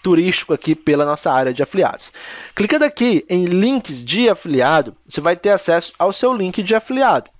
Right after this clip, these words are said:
tá? É o link de afiliação que você recebeu pra poder divulgar os nossos produtos. Nesse meu caso aqui, ó, o meu link de afiliado é esse daqui, ó. Tá aqui o link da nossa loja, né, ó. o link da nossa loja,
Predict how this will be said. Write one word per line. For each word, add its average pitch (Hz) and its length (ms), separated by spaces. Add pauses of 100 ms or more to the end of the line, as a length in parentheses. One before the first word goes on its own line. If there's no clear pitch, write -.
(160)
tá? 147 320
É 123 100
o 131 160
link 151 260
de 185 120
afiliação 175 520
que - 120
você 170 420 (480)
recebeu 151 460
pra 165 120
poder 156 220
divulgar 156 380
os 143 80
nossos 143 240
produtos. - 520 (280)
Nesse 240 320
meu 226 120
caso 151 320
aqui, 226 260
ó, 127 180 (280)
o 147 60
meu 196 160
link 226 180
de 190 120
afiliado 170 640 (100)
é 165 160
esse 170 220
daqui, 240 340
ó. 123 160 (380)
Tá 143 80
aqui 151 180
o 147 40
link 143 180
da 135 100
nossa 127 300
loja, 220 360
né, 190 220
ó. 160 200 (200)
o 127 60
link 120 100
da 131 60
nossa 123 280
loja, 165 440